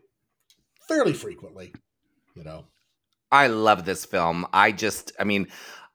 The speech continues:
Speaker 2: uh, when you threw out some, uh, titles, uh, uh, for possible collaboration on your show, this was the one I was hoping I would get.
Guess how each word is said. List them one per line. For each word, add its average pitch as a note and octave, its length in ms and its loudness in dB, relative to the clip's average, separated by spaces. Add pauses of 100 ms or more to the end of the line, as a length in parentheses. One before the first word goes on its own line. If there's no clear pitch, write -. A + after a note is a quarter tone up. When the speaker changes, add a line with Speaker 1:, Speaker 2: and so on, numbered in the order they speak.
(160)
Speaker 2:
uh, G2 140 0
when B2+ 260 0
you C#3 220 2 (220)
threw F#3+ 240 4
out C#3+ 200 8
some, A#2 380 2
uh, G#2+ 240 2
titles, C3 720 4 (320)
uh, G2+ 380 6 (240)
uh, F#2+ 240 2
for - 160 -2
possible G#2 840 2 (280)
collaboration G#2 840 2
on G2 160 2
your F#2 100 -4
show, A2 440 2 (260)
this D3 220 4
was C3+ 140 4
the B2 100 6
one A#2 160 6
I A2 80 6
was G#2 160 2
hoping A#2 420 6
I F#2+ 60 6
would F#2 220 0
get. F#2+ 400 0